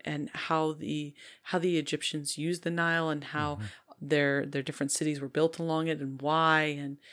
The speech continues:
Speaker 1: just all about the kind of ecology of the area. So absolutely terrific, totally immersive, uh, nothing at all whatsoever questionable content that we have seen at all. It's
Speaker 2: Yeah.
Speaker 1: just,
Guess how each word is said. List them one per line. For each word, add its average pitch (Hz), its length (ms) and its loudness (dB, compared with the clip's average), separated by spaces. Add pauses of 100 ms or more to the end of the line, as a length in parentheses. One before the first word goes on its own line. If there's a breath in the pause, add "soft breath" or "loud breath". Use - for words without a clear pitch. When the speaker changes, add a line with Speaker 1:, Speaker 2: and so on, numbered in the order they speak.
(240 loud breath)
Speaker 1:
just - 320 -4 (120)
all 165 240 8
about 165 200 4
the - 80 -8
kind 151 180 -2
of 139 60 -4
ecology 151 680 -2
of 147 100 -6
the 143 180 0
area. 151 320 -2
So 156 320 2 (580 loud breath)
absolutely 226 600 -2
terrific, 160 560 -4
totally 214 680 -2
immersive, 156 720 -2 (420 loud breath)
uh, 160 200 -4
nothing 208 800 0
at 170 140 0
all 165 520 4
whatsoever 151 680 -2 (160)
questionable 160 520 -4
content 139 640 -6 (140)
that 147 220 -2
we 151 140 0
have 147 120 -6
seen 143 260 -2
at 139 120 -6
all. 147 200 -2
It's 175 180 -4
Speaker 2:
Yeah. 147 60 -6
Speaker 1:
just, - 260 4